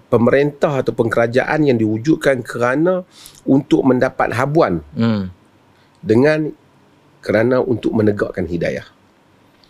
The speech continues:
Speaker 1: Untuk mendapatkan jibayah ni sebenarnya, eh, eh, eh, tax ataupun jibayah tu zakat, kan. Maksud nak collect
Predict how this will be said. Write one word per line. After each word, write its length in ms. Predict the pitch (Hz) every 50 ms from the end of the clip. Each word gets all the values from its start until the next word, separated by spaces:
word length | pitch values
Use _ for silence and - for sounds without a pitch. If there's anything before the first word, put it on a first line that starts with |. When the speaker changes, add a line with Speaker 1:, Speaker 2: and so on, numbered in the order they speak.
| _ _ _ _ - -
Speaker 1:
Untuk 280 | - 143 139 - - 185
mendapatkan 440 | 180 180 185 175 - - - 156 143
jibayah 400 | 131 120 123 110 113 113 110 101
ni 80 | 104 131
sebenarnya, 460 | 127 - 123 104 92 110 117 110 - - -
eh, 200 | - 90 92 85 - 82
eh, 340 | 80 - - - 80 82 85 82
eh, 440 | - - 78 73 73 67 58 50 - - _ _
tax 540 | - - 113 107 98 - - - - - -
ataupun 520 | - - - 104 104 90 - - 101 95 87 - _ - - _ _ _
jibayah 400 | - 104 98 92 101 107 107 101
tu 120 | - -
zakat, 560 | 92 82 92 98 - - 117 104 98 101 - _ -
kan. 220 | - 98 95 82 80 80
Maksud 320 | 82 87 107 113 - 156
nak 180 | 139 131 - -
collect 400 | - - 156 175 156 - -